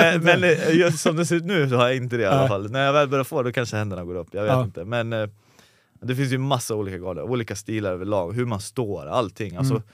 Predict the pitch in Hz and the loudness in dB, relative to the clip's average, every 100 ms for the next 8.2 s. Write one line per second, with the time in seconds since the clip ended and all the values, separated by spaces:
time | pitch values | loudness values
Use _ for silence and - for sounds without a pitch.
0 | _ - _ _ _ - 110 117 107 71 | _ -20 _ _ _ -8 -2 0 -2 -12
1 | - - 117 127 110 117 110 120 113 107 | -18 -14 -10 -8 -6 -6 -4 -4 -2 -4
2 | 104 101 107 127 104 110 123 135 120 110 | -6 -8 -6 -4 -4 -4 -4 -4 -6 -12
3 | 98 101 117 98 101 110 107 127 110 117 | -10 -4 -2 0 -2 -8 -4 -4 0 -2
4 | - - - _ 226 165 156 113 160 143 | -4 -20 -20 _ -2 4 2 4 0 0
5 | 135 120 117 117 - 135 117 110 98 - | -4 -10 -10 -10 -8 -2 0 0 -2 -10
6 | _ _ _ _ _ - 117 120 110 - | _ _ _ _ _ -4 -2 0 -2 -2
7 | 135 120 117 - 120 110 - 131 117 107 | -4 -4 -6 -8 -8 -6 -4 -4 -4 -6
8 | 101 | -6